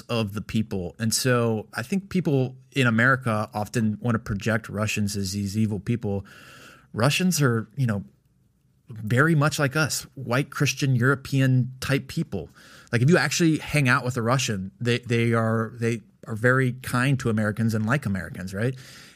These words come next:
If I went into a Muslim country like Iran, uh, they would not be as kind,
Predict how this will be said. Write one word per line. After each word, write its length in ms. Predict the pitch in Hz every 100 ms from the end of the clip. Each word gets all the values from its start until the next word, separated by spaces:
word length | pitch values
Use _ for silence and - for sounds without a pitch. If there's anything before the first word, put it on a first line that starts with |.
| _
If 140 | 113
I 160 | 117 143
went 300 | 147 151 147
into 880 | 139 135 - 135 131 123 120 117 110 - - - _ _
a 120 | 123 113
Muslim 600 | 117 127 147 131 120 120
country 640 | 117 110 117 107 110 107 - -
like 260 | 113 110
Iran, 800 | 107 113 110 117 139 113 101 110 - _ _ -
uh, 220 | 113 113
they 180 | 117 123
would 160 | 139 127
not 260 | 127 147
be 120 | 117
as 120 | 92 -
kind, 400 | 104 82 76